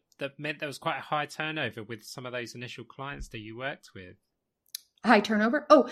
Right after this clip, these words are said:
Speaker 2: no, the, so the, uh, so what I was saying is that within the tech industry, uh, the job market for engineering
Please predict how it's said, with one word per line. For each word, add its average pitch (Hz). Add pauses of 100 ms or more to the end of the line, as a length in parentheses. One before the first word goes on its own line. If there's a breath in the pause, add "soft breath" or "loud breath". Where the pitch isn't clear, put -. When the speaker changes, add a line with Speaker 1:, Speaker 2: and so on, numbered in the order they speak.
(140 loud breath)
Speaker 2:
no, 285
the, 220
so 254
the, 226
uh, 220
so 240
what 233
I 233
was 226
saying 240
is 185
that 170
within 208
the 190
tech 185
industry, 165 (440)
uh, 170 (320)
the 202
job 185
market 165
for 165
engineering 170